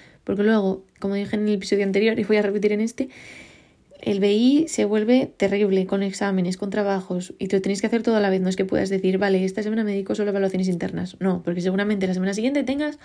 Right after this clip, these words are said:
tres exámenes globales. Así que la organización es clave en este caso. Así que eso es todo lo que os puedo decir de las evaluaciones internas de ciencias.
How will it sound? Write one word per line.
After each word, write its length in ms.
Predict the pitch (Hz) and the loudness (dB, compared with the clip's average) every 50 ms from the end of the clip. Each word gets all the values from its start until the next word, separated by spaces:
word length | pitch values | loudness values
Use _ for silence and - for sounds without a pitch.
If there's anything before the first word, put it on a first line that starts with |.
| - - - - - - _ | -20 -20 -20 -20 -20 -20 _
tres 200 | - 240 233 220 | 0 2 2 2
exámenes 400 | 220 208 - 202 196 190 185 185 | 2 0 0 0 0 0 0 -2
globales. 480 | 185 175 - - - - 190 190 - - _ _ - - - - - - - - - _ _ _ _ _ _ _ _ - | -2 -4 -6 -6 -8 -10 -12 -12 -14 -18 _ _ -20 -20 -20 -20 -20 -20 -20 -20 -20 _ _ _ _ _ _ _ _ -6
Así 220 | 190 185 220 202 | -4 -4 -4 0
que 440 | 214 262 262 262 254 240 233 214 - | 2 4 4 6 6 4 4 2 2
la 80 | - 202 | 0 0
organización 720 | 196 196 196 190 190 185 196 190 190 220 247 269 285 - - _ _ _ _ _ | 0 0 0 0 0 0 0 0 2 2 0 0 -2 -4 -10 _ _ _ _ _
es 180 | - 202 196 - | -4 -4 -4 -2
clave 320 | - - 196 190 185 185 | 2 2 4 4 4 2
en 120 | 185 185 185 | 2 2 0
este 220 | 190 185 - - | -2 -2 -6 -8
caso. 280 | - - - - 247 254 254 - _ _ _ _ _ _ _ _ _ _ _ _ _ _ _ _ - - - - - - - - _ _ _ _ _ _ | -10 -10 -12 -12 -14 -16 -16 -18 _ _ _ _ _ _ _ _ _ _ _ _ _ _ _ _ -20 -20 -20 -20 -20 -20 -20 -20 _ _ _ _ _ _
Así 160 | - 208 226 220 | -4 -4 -2 0
que 220 | - 262 269 254 | 4 6 6 6
eso 160 | 233 240 247 | 6 6 4
es 140 | 240 233 - | 2 2 2
todo 160 | - 233 233 | 2 2 4
lo 100 | 220 220 | 4 4
que 80 | 214 226 | 2 2
os 160 | 220 208 - | 0 0 -2
puedo 240 | - - 226 220 208 | -2 0 2 4 4
decir 320 | 214 208 202 226 220 214 | 4 4 2 2 0 2
de 80 | 208 208 | 2 2
las 340 | 208 202 202 202 196 196 - | 2 2 2 0 -2 -4 -4
evaluaciones 640 | 208 202 202 208 208 202 - 214 202 208 202 208 214 | -2 0 0 0 0 0 -2 -2 -2 -2 -4 -2 -4
internas 840 | 208 196 190 208 208 196 196 202 202 202 202 202 208 - - - - _ | -4 -2 -2 -2 -2 -2 -2 -4 -4 -4 -6 -6 -8 -8 -12 -14 -12 _
de 180 | - 208 208 | 0 0 0
ciencias. 580 | 208 - 254 262 262 254 277 285 320 370 - | 2 2 2 2 2 2 2 0 0 0 -4